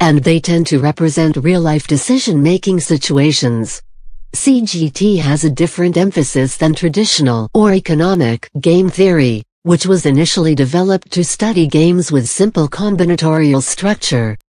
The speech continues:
but with elements of chance, although it also considers sequential moves. See extensive form game. Essentially, C G T has contributed new methods for analyzing game trees,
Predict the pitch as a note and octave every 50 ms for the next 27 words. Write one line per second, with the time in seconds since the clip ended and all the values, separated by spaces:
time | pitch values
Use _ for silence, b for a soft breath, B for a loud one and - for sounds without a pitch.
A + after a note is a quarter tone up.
0 | _ - C#3+ F3+ F#3+ - D#3+ E3+ D#3+ - E3 F3 F3+ F3+ F3 F3 F3 D#3+ - -
1 | C3 B2 - - - G3+ G#3 G3+ C#3+ A2+ A2+ - - - - - - E3 D#3+ C#3+
2 | F3+ F3+ F3 F3+ F3 E3+ F3 G3+ G#3+ - - D3 B2+ - D3+ D3 C#3 - - A#3
3 | A3+ A3 E3 C#3+ - - D3 C#3 - - D#3 E3+ G3 G3+ - F3 D3+ C3+ C#3+ D#3+
4 | E3 D#3 C3+ A#2+ A#2 A#2 C3 - - - - - - - - - - C4 C#4 C#4+
5 | B3+ D#3+ - - - - A3 A3 G#3 - - F3 C#3+ - - - F#3+ F3+ F3 F3
6 | F3 D3+ C#3 E3 E3+ E3+ D#3+ C3+ A#2 A2+ G#2+ G#2 _ - - - - - - -
7 | - - A3 G3+ - - B3+ C4+ C#4 C4+ - E3 C3+ C3 B2 A#2+ A#2 B2+ - -
8 | - - - - - C#4 C4 B3 A3+ G3 F3+ E3 D#3+ C#3+ - - G3 G#3+ G3+ E3
9 | D3 D3+ D3 - - E3 D3+ C#3+ - F3+ F3 D3+ D#3+ D3 C#3 C#3 B2 C#3+ D3 D#3
10 | E3+ D#3 D3 F3 A3 A3+ - G#3 D#3+ - - - - D3 C#3+ E3 F#3+ G3+ G3+ E3
11 | D#3 D3+ D3+ D3+ D3 - D#3 C#3+ C#3 - E3 F3 F3+ E3 C#3+ C3+ C3+ - - F3
12 | E3 E3 D3+ B2+ A2+ G#2 G#2 -